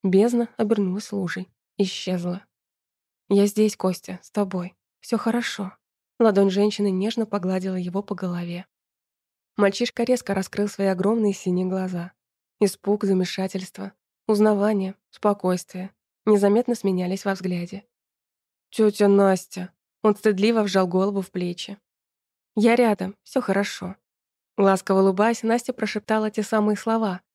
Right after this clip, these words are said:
которые так отчаянно мечтала услышать сама в далёком детстве. «Спи спокойно». Мальчик моргнул и послушно закрыл глаза.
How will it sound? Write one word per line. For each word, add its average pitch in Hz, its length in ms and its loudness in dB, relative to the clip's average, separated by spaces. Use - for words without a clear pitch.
которые 220 340 2
так 208 200 0
отчаянно 226 420 2
мечтала 190 480 0
услышать 202 460 -6
сама 226 340 0
в 196 80 -14
далёком 180 420 -2
детстве. 185 460 -8
«Спи - 260 -2
спокойно». 175 720 -4
Мальчик 202 340 2
моргнул 202 460 4
и 220 80 -4
послушно 233 540 -4
закрыл 185 320 -6
глаза. 175 480 -6